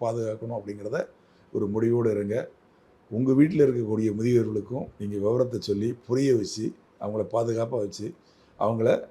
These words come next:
நல்லபடியா நீங்க காப்பாத்திக்கங்க. முதியோர்களே, நீங்க நல்லபடியா இருந்தாதான் உங்க உயிரும் உடமைகளும் நல்லபடியா இருந்தாதான் உங்க பிள்-, குழந்தைகள், உங்க பேர குழந்தைகள், உங்க பையன், உங்க மகன், பேரன், பேத்தி எல்லாரும் நல்லா இருப்பாங்க.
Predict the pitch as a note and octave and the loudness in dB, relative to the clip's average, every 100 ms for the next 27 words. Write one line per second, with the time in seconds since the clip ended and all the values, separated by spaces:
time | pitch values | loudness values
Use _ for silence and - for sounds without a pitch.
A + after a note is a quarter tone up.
0 | - _ B2+ A#2 B2 A2 A2+ C3+ G#2 G2+ | -20 _ -8 -2 -2 0 -4 -4 -8 -8
1 | F#2+ G2 G2+ F#2 E2+ F2+ B2+ - _ _ | -6 -8 -8 -10 -12 -12 -12 -16 _ _
2 | _ _ _ A2 A#2+ C#3 A#2 A#2 C3 - | _ _ _ -2 2 4 4 2 2 0
3 | - G2 A#2 D#3 D#3 C#3+ G3+ - - _ | -6 -4 0 0 2 2 2 -4 -16 _
4 | _ _ _ _ _ _ _ A2+ B2 B2+ | _ _ _ _ _ _ _ -2 -2 2
5 | C3 A#2+ A2+ G#2+ G#2+ C#3 - _ _ _ | 2 2 0 -2 -2 -4 -6 _ _ _
6 | _ _ _ _ _ _ - A#2+ D3 D3 | _ _ _ _ _ _ -2 2 4 4
7 | B2+ C3 C#3 E3 E3+ A2+ B2 C3 C3+ A2+ | 6 4 4 2 0 -2 0 0 0 0
8 | A2+ A#2 A2 G#2+ A2+ - - - C3 D#3 | 2 2 2 -2 -2 -4 -4 -6 -2 -2
9 | - C#3 D3 - B2+ C3 G#2+ G#2 - _ | 0 -4 -4 -2 2 4 2 0 -8 _
10 | A#2+ G#2 B2+ B2+ A#2 A2+ A2 G2+ F#2+ A#2 | -10 -2 4 4 2 -2 -2 -4 -6 -8
11 | A2+ A2+ A#2+ A#2+ G#2 - B2 A#2+ A2+ A#2 | -10 -6 -4 -2 -4 -8 -14 -10 -8 -6
12 | A#2+ - _ _ A2+ B2+ A#2 - - A#2+ | -8 -10 _ _ -2 0 -2 -8 -2 -2
13 | A#2+ A2+ A2 B2 B2+ A2+ B2 B2 G#2+ G#2+ | 0 -4 -4 -4 -6 -6 -6 -6 -10 -10
14 | A#2 | -14